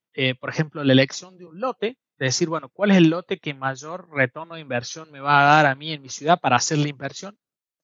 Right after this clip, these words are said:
Hasta diseño, eh, hay muchísimas obras desde Foster, Frank, bueno, Frank Gehry, podemos decir que fue el primer precursor de lo que es inteligencia artificial o tecnología en la construcción.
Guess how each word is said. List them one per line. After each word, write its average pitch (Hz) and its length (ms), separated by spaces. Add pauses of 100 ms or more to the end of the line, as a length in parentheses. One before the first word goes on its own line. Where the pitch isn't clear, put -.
(920)
Hasta 143 320
diseño, 190 560 (340)
eh, 123 540
hay 135 480 (100)
muchísimas 127 760
obras 143 460
desde 120 680 (360)
Foster, 143 580
Frank, 135 340
bueno, 139 240 (640)
Frank 147 300
Gehry, 151 440 (100)
podemos 147 260
decir 139 240
que 139 100
fue - 140
el 139 80
primer 135 340
precursor 135 760
de 147 100
lo 123 100
que 143 160
es 131 80
inteligencia 131 840
artificial 139 680
o 127 40
tecnología 123 580
en 147 60
la 131 100
construcción. 120 540